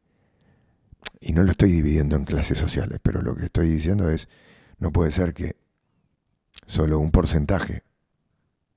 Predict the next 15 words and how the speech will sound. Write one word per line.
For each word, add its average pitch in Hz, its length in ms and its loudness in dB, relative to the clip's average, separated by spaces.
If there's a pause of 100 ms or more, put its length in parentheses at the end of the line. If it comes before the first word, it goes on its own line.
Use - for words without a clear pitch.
(320)
de 76 200 -4
ese 73 200 -4
hincha 76 320 -2
de 76 100 0
verdad, 85 340 -2 (160)
que - 100 -14
ta-, - 200 -8 (960)
que 65 120 -4
también 73 280 0
es 73 100 0
el 71 120 0
hincha 78 220 0
que 65 100 -4
tiene 69 200 0
dinero, 82 340 2